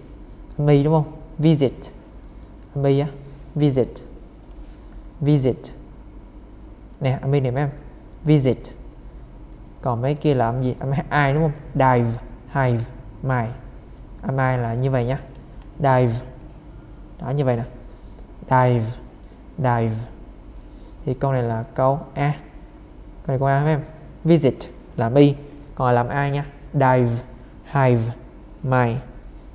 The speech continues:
Câu này câu A. Rồi tiếp luôn nha. Qua phần trải nghiệm em. Opposite. Many people perished.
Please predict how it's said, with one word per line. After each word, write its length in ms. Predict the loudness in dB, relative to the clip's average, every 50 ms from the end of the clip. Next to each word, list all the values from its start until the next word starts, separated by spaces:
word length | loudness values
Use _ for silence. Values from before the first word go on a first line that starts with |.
| -20 -14 -8
Câu 80 | -6 -6
này 60 | -6 -4
câu 100 | -2 -2
A. 160 | 0 -2 -2 -4 -10 -18 -20 -20 -20 -20 -20 -20 -20 -20 -20 -20 -20 -20 -20 -12 -2 4
Rồi 160 | 4 4 6
tiếp 120 | 6 4 4
luôn 140 | 4 4 4
nha. 140 | 4 2 2 -2 -6 -4 0
Qua 120 | 0 2
phần 200 | 4 2 2 4
trải 120 | 4 4 4
nghiệm 220 | 4 4 2 2
em. 140 | 2 2 0 0 -2 0
Opposite. 360 | 2 4 6 6 6 6 4 4 -2 -16 -18 -18 -18 -20 -20 -20 -20 -20 -20 -8 -2 2
Many 140 | 2 2
people 500 | 2 2 0 2 4 6 6 6 4 2
perished. 580 | 2 4 6 6 6 6 2 -2 -4 -10 -14 -18